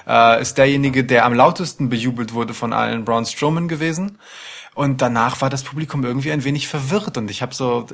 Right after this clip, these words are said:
ich hab bei den Reaktionen, ähm,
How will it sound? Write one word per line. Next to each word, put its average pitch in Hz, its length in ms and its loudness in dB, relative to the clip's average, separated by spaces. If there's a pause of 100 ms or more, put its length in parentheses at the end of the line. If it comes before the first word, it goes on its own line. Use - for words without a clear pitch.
ich 123 140 -8
hab 131 220 -8
bei 135 80 -2
den 127 120 -2
Reaktionen, 139 760 -4 (340)
ähm, 139 580 -2